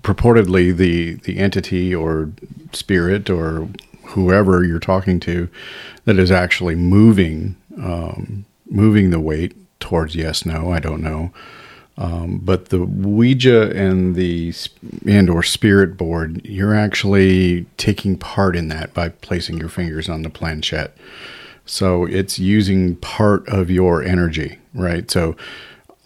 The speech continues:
we've all known the friend that moves the planchette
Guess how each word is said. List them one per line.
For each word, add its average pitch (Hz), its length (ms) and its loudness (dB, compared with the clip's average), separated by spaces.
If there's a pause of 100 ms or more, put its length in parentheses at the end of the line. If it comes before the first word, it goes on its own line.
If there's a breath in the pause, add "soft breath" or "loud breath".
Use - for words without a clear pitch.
(220)
we've 110 260 4
all 87 140 2
known 82 480 -4
the 98 140 -2
friend 85 360 -2
that 87 160 -6
moves 87 320 -6
the 90 140 -4
planchette - 800 -8